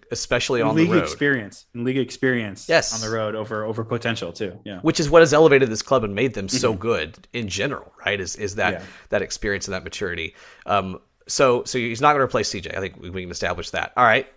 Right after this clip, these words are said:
Speaker 1: So then is he gonna replace Hany as kind of a second striker in that four four two-ish look? No, he's, that's Hany. No, he's not.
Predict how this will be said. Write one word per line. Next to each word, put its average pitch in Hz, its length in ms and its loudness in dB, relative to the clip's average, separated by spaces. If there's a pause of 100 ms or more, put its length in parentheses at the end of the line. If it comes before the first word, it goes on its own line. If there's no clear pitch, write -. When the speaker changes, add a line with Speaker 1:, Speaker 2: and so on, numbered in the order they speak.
Speaker 1:
So 131 240 0
then 127 180 -2
is 120 100 -6
he 127 60 -6
gonna 131 140 0
replace 127 500 0 (180)
Hany 143 420 0
as 135 100 0
kind 135 160 0
of 117 80 0
a 104 40 -4
second 123 300 -2
striker 170 560 2
in 165 80 -2
that 160 320 0
four 151 280 0
four 151 200 0
two-ish 160 360 -4
look? 170 280 0 (380)
No, 85 220 -8 (140)
he's, 101 160 -12
that's - 220 -8
Hany. 90 320 -6 (160)
No, 92 340 -6
he's 101 140 -6
not. - 220 -6